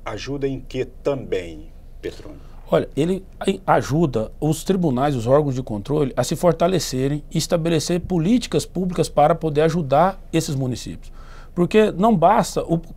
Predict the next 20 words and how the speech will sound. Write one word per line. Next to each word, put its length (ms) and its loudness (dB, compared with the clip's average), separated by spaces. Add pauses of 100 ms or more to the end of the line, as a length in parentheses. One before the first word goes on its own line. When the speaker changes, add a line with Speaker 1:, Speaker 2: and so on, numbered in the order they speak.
(100)
Speaker 2:
controle 400 2
externo 380 2
ir 60 4
lá 140 6
somente 400 2
pra 140 0
fiscalizar 520 2
e 20 -2
punir. 360 -2 (440)
Ele 160 0
tem 120 2
que 120 4
ter 100 2
a 60 6
função 360 0
pedagógica, 680 -2
essa 160 2
função 420 0
de 100 4
orientar. 640 6